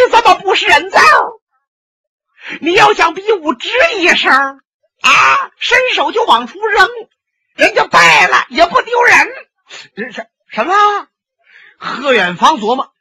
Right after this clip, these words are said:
，“不是，就你梅二先生作为一个医生，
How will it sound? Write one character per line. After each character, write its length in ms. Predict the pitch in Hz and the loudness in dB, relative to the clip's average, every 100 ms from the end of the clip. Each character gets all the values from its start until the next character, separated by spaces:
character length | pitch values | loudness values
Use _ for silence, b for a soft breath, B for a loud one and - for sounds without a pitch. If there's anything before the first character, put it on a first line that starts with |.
| _ b b b - | _ b b b -12
，“不 80 | 311 | -8
是， 60 | |
就 180 | - 403 | -4 -2
你 160 | 247 196 | -4 -6
梅 280 | 185 190 | -6 -6
二 440 | 254 339 415 311 214 | -2 0 2 2 -2
先 420 | - 185 147 127 | -4 -4 -4 -10
生 160 | 123 - | -16 -20
作 240 | _ 392 370 | _ -6 -4
为 160 | 359 | -4
一 40 | 349 | -4
个 180 | 359 | -4
医 120 | 269 370 453 480 466 427 | -6 -10 -20 -16 -6 -6
生， 440 | 170 160 139 107 | -6 -10 -14 -20